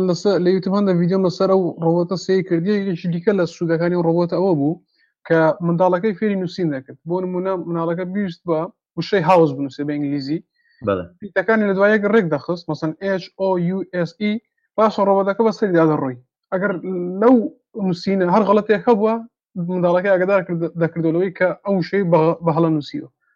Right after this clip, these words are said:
Speaker 2: بەڵێ، بەڵێ،
Speaker 1: ئەو
Speaker 2: بزەبت. دەست خۆش. من لەو هێم چۆ بات. ئەویش یەکێکە لە گرنگەکانی کە، ئە، بۆ فێربوونی، بۆ خوێندنەوە و نووسینی منداڵەکە.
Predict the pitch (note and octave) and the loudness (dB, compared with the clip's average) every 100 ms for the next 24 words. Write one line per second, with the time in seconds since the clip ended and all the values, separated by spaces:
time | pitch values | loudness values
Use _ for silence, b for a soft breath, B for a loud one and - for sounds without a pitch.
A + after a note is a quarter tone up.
0 | - A2+ G#2+ B2+ A#2 G#2 F#2+ G#2 G2+ G#2 | -10 -4 2 6 6 4 2 -4 -6 -4
1 | F#2+ F#2 - F#2 F#2+ A2 - G2 F2+ G#2+ | -2 -4 -12 -4 0 0 -2 -8 -8 -8
2 | G#2+ A2 A#2 B2 A#2 G#2 G2 F#2+ F2+ G#2+ | -2 0 2 -2 -2 -2 0 0 0 0
3 | A#2 A2+ A2 G#2+ A2 G#2+ G#2 G#2 G#2 - | 0 -2 -6 -4 -2 0 -2 -4 -4 -4
4 | G#2+ G#2 A2 G2+ G2 _ b b b b | -6 -6 -6 -8 -10 _ b b b b
5 | _ F2+ F2 E2+ E2+ F#2 G2+ - G2+ G2+ | _ -6 -6 -6 -8 -6 -8 -4 -4 -2
6 | G#2+ G#2 G2+ G2+ G#2 G2 G#2 A2+ G#2 - | -4 -2 -2 -2 -2 0 2 2 0 -4
7 | G2+ G2+ G2 F#2+ F#2 F2 E2+ | -6 -2 -2 0 0 -2 -6